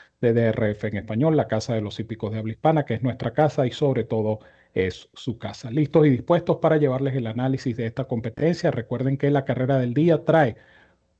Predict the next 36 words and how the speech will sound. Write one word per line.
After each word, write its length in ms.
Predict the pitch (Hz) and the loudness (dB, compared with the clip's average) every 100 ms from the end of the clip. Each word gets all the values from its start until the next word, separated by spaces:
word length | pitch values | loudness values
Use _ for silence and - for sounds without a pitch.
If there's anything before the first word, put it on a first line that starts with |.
| _ | _
como 300 | 147 147 156 | 4 4 4
cortesía 580 | 143 - 131 - 147 131 | -2 -2 -4 -2 0 2
de 100 | 113 | 0
la 60 | 104 | -8
autoridad 440 | 113 101 104 123 | -10 -8 -6 -4
del 140 | 127 | -4
hipismo 320 | 117 123 131 127 | -4 -4 -2 -2
en 60 | |
Norteamérica, 560 | 120 117 117 123 117 101 | -2 -4 -2 -2 -4 -8
el 80 | 95 | -6
Daily 260 | 113 120 | -4 -2
Racing 360 | 135 143 139 170 | 0 0 0 0
Form, 260 | 156 143 - - | 2 0 -2 -4
la 200 | 170 190 | 4 4
descarga 500 | 190 - 147 135 131 | 4 4 2 2 0
totalmente 540 | 110 110 110 113 110 | -4 -8 -6 -6 -4
gratuita 440 | 131 131 131 113 113 | -2 -2 -2 -4 -4
del 160 | 110 | -4
Formulator. 800 | - 120 135 180 - - - - _ _ _ - - _ - | -6 -4 0 2 0 -8 -12 -16 _ _ _ -20 -20 _ -8
El 80 | 113 | 0
Formulator 600 | 175 190 196 180 180 160 | 4 6 6 4 4 4
es 120 | 139 | 2
el 100 | 147 | -2
programa 320 | 139 113 123 | -4 -4 -4
de 60 | 127 | -4
carreras 340 | 107 113 127 | -4 -4 -4
interactivo 560 | 131 110 101 - 120 113 | -4 -4 -8 -6 -4 -4
más 160 | 110 - | -6 -2
cómodo, 340 | 156 165 143 | 2 2 2
más 180 | 120 107 | -2 -4
práctico 420 | - 139 143 127 | -4 -2 -4 -4
y 40 | |
más 240 | 113 110 - | -4 -4 -6
efectivo 600 | - 107 - 120 120 117 | -8 -8 -6 -4 -4 -8
del 380 | 135 123 143 151 | -6 2 4 4
mercado. 640 | 147 143 - 170 143 107 | 4 2 4 2 2 -2